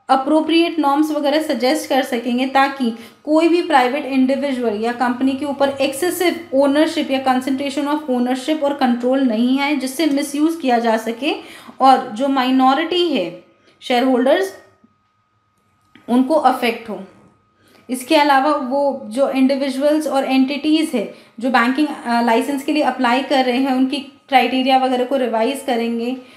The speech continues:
और ये सारी details उनकी जो internal group है वो check करेंगे। तो चलिए बढ़ते हैं आगे ग्यारहवें question की तरफ।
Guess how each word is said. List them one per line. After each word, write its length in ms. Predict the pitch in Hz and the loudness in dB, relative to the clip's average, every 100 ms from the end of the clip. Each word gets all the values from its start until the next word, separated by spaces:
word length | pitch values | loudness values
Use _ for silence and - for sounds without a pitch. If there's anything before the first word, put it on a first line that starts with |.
| - - | -18 -4
और 60 | |
ये 220 | 262 294 302 | 0 2 2
सारी 240 | 285 311 | 2 2
details 440 | 254 240 262 302 | 0 -2 -4 -4
उनकी 240 | 294 262 262 | -2 -2 -2
जो 100 | 254 | -4
internal 520 | 254 254 254 269 302 | -2 0 0 2 2
group 240 | 269 233 | 0 -4
है 100 | 285 | -4
वो 140 | 277 285 | -4 -4
check 300 | - 208 - | -4 -6 -6
करेंगे। 520 | 196 180 90 92 - _ _ _ - _ - | -8 -8 -12 -16 -18 _ _ _ -20 _ -6
तो 60 | |
चलिए 300 | 226 240 269 | 0 2 2
बढ़ते 320 | 247 240 226 262 | 2 0 0 -2
हैं 220 | 277 262 | -2 0
आगे 300 | 240 240 269 | 0 -2 -4
ग्यारहवें 440 | 233 226 233 254 | -2 -2 -2 -2
question 380 | 254 240 262 269 | -2 -2 0 -2
की 160 | 262 262 | -2 -4
तरफ। 420 | 240 247 339 | -2 -2 -2